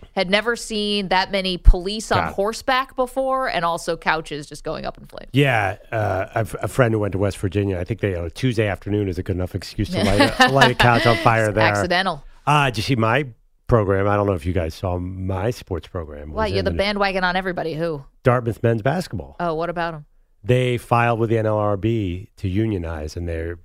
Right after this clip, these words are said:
Speaker 2: they're well down the road to becoming the first college team to ever unionize.
Speaker 1: Oh, wow. Look at you guys.
Speaker 2: Yeah, we're in the news all over the place.
Speaker 1: <laughs> You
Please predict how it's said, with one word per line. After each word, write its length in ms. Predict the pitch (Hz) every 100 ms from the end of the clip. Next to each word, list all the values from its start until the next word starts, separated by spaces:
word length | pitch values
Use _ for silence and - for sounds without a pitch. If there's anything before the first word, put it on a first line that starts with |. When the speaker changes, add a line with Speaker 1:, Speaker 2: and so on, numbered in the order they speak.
| _ _
Speaker 2:
they're 160 | - 92
well 260 | 80 98 104
down 200 | 92 87
the 80 |
road 240 | 85 90 85
to 40 |
becoming 260 | - 98 85
the 40 |
first 420 | 82 98 92 - - _ _ _
college 340 | 120 107 90
team 140 | - 98
to 60 |
ever 160 | 92 90
unionize. 500 | 85 90 87 73 73
Speaker 1:
Oh, 140 | 190 190
wow. 240 | 190 269
Look 160 | 190 185
at 60 |
you 160 | 185 214
guys. 400 | 285 190 147 -
Speaker 2:
Yeah, 160 | 143 147
we're 220 | 135 151
in 80 | 147
the 80 | 131
news 200 | 139 123
all 180 | 120
over 100 | 127
the 80 | 131
place. 380 | - 90 76 - -
Speaker 1:
<laughs> 460 | - - - 139
You 520 | 247 220 277 311 151